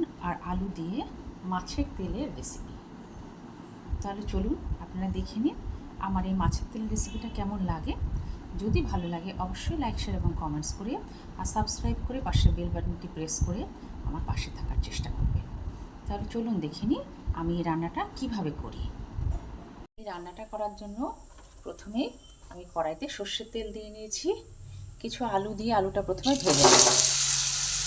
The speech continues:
প্রথমে আলুটা ভেজে নিচ্ছি। আলু ভেজে নেওয়ার সময় আলুর মধ্যে আমি কিছুটা হলুদ গুঁড়ো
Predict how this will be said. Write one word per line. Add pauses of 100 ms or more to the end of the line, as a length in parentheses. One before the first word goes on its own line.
(2500)
প্রথমে (320)
আলুটা (100)
ভেজে
নিচ্ছি। (1500)
আলু (100)
ভেজে
নেওয়ার
সময় (680)
আলুর
মধ্যে
আমি (1160)
কিছুটা (380)
হলুদ
গুঁড়ো